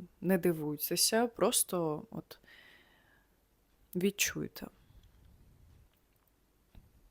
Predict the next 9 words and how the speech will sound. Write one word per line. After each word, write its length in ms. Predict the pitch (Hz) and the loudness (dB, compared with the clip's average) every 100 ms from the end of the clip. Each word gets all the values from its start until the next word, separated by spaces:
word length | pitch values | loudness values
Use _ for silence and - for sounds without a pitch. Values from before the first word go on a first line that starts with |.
| _ _ - - - _ - - - - - - - - - - - - - - - | _ _ -20 -20 -20 _ -20 -20 -20 -20 -20 -20 -20 -20 -20 -20 -20 -20 -20 -20 -4
Тут 180 | 196 - | 0 4
сенс 460 | - 185 233 - | 4 6 4 4
якраз, 300 | 175 - 185 | 4 2 4
щоб 300 | - 180 175 | 4 2 -2
відчути. 560 | 175 170 - 156 - 190 202 - - - - - | -2 -2 -2 -4 -4 -8 -10 -14 -12 -10 -12 4
Тоді 380 | 196 185 214 - | 4 6 6 4
як 360 | 180 220 302 | 8 8 8
вам 260 | 202 208 240 | 6 6 6
зараз 680 | 190 180 165 156 165 - | 6 6 6 4 2 2